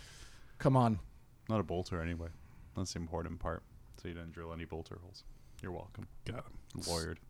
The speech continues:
Speaker 1: Still.
Speaker 2: Custodes lawyer.
Speaker 1: <laughs>
Speaker 2: I know a thing or two about Custodes law.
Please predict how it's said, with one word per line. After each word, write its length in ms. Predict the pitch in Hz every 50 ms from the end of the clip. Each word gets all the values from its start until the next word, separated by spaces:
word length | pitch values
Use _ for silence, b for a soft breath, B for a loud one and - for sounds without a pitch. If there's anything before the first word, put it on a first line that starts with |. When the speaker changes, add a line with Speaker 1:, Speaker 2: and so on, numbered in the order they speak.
| - - -
Speaker 1:
Still. 120 | - 117
Speaker 2:
Custodes 480 | 110 104 104 110 139 139 127 123 110 98
lawyer. 320 | 107 107 101 90 82 - - - 214 - - -
Speaker 1:
<laughs> 280 | 165 - - - -
Speaker 2:
I 80 | - 92
know 140 | 104 110 104
a 80 | 95
thing 200 | 80 - 104 123
or 80 | 117 104
two 200 | - - 107 101
about 200 | 92 101 92 -
Custodes 400 | - 131 - - 98 95 95 - 135
law. 140 | 90 85